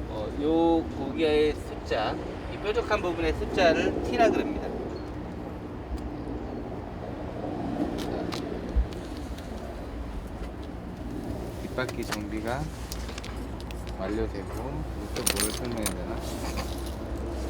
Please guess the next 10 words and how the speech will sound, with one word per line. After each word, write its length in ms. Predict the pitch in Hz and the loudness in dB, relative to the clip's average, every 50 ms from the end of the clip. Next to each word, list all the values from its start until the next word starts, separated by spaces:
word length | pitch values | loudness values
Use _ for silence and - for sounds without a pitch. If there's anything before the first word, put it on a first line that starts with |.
| - - - - - - | -2 -2 -2 -2 -2 -2
아, 100 | 110 107 - - | -2 -2 -2 0
또한 180 | 123 120 117 - - - | 0 -2 -2 -2 -4 -4
페달. 220 | 185 180 170 143 156 - - - - - - - - - - - - - - - - - - - - - - - - - - - | -2 -2 -2 -2 -4 -4 -6 -6 -6 -6 -4 -4 -4 -4 -4 -4 -4 -4 -4 -4 -4 -4 -4 -4 -4 -4 -4 -4 -4 -4 -4 -4
페달이, 260 | 156 160 156 156 147 143 - 165 175 - - - - - - - - - - - - - - - - - - - - - - - - - | -4 -2 -2 -2 -2 -2 -2 -2 -2 -2 -2 -4 -4 -4 -4 -6 -6 -4 -4 -4 -4 -4 -4 -4 -4 -4 -4 -4 -4 -4 -4 -4 -4 -4
이 60 | 127 | -4
페달도 760 | - - - 214 214 226 214 208 185 165 165 170 175 160 135 | -2 2 4 6 8 8 8 8 8 6 6 6 6 6 4
잘 240 | - - 123 127 135 | 4 6 6 6 6
조여져 340 | - 190 190 196 190 180 175 | 6 6 8 8 8 8 8
있는지, 500 | 165 151 143 139 131 120 123 143 156 175 175 - - - - - - - - - - - - - - - - - - - - - - - - - - - - - - | 8 8 8 8 8 8 6 4 4 4 2 -2 -4 -6 -6 -6 -6 -6 -6 -6 -2 -2 0 0 0 2 2 2 2 2 0 -4 -6 -8 -8 -8 -8 -8 -6 -4 0
어, 300 | - 101 98 95 95 101 | 2 2 2 2 2 0